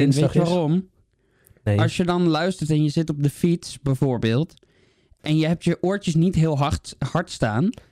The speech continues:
Speaker 1: Ah.
Speaker 2: dan hoor
Speaker 1: Ja,
Speaker 2: je
Speaker 1: of
Speaker 2: heel zacht in je rechteroor, "Hey, pst, leuk dat je luistert."
Speaker 1: Ja, maar dat is ook wel eens van, er zijn ook mensen die op het werk, zeg maar, met maar één oor, tenminste bij ons op het werk mag je maar één oortje tegelijk in hebben.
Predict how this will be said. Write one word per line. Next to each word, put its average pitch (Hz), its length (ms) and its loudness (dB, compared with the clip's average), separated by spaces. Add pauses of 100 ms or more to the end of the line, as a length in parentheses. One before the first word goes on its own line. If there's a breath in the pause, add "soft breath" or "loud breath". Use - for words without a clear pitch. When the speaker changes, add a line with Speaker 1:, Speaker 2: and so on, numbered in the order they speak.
(360 loud breath)
Speaker 1:
Ah. 120 540 2
Speaker 2:
dan 156 260 0
hoor 165 120 4
Speaker 1:
Ja, 208 80 6
Speaker 2:
je 185 80 4
Speaker 1:
of 156 80 6
Speaker 2:
heel 208 160 2
zacht 220 340 -4
in 202 220 2
je 196 100 2
rechteroor, 175 580 0 (260)
"Hey, - 380 -2 (600)
pst, - 380 -12 (340)
leuk - 240 -4
dat - 160 -14
je - 100 -12
luistert." - 580 -8 (480)
Speaker 1:
Ja, 123 160 -2
maar 117 140 0
dat 120 140 -2
is 131 160 -2
ook 120 160 -2
wel 120 100 0
eens 120 200 -2
van, 120 180 0
er 120 80 -2
zijn 123 140 -2
ook 120 100 0
mensen 123 200 -2
die 127 80 0
op 117 60 -2
het 117 100 -2
werk, 123 260 0
zeg - 220 -4
maar, 123 140 0
met 120 180 -2
maar 120 140 -2
één 123 280 0
oor, 120 180 0
tenminste 127 360 -2
bij 120 120 0
ons 123 140 -2
op 120 60 -6
het 120 80 -6
werk 123 200 0
mag 123 160 -2
je - 60 -4
maar 123 120 0
één 139 280 0
oortje 135 260 0
tegelijk 123 360 0
in 113 120 -2
hebben. 110 260 -4